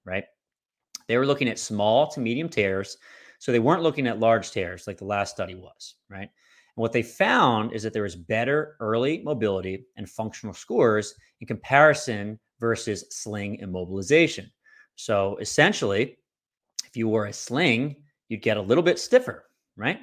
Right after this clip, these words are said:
So post-operative immobilization with a sling may therefore not be required for patients treated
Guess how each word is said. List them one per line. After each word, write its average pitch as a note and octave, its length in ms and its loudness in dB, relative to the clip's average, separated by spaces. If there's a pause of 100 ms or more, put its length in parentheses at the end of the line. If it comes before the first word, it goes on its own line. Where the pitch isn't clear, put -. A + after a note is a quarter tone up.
(640)
So A#2 140 -2
post-operative D#3 920 4
immobilization B2 800 0
with G#2 180 -8
a G2+ 60 -16
sling C3+ 580 -4
may G2+ 120 -6
therefore A#2+ 460 0
not A2 340 -2
be F3 100 0
required G#2 560 0
for A2 100 -10
patients C#3 480 -6
treated A2 440 -2